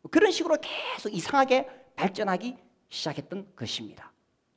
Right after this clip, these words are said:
그리고 이제 종교개혁 이후에, 어, 종교개혁자들은 그 당시 로마 카톨릭이 잘못되었다,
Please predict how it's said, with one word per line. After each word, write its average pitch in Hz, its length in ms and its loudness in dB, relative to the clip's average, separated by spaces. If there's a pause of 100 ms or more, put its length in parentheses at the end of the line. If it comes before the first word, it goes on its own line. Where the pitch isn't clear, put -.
(1200)
그리고 202 280 8
이제 180 280 4
종교개혁 254 680 6
이후에, 147 720 6 (880)
어, 117 200 -8
종교개혁자들은 180 1080 4 (640)
그 285 100 4
당시 277 300 8
로마 262 280 10
카톨릭이 277 500 0
잘못되었다, 349 880 4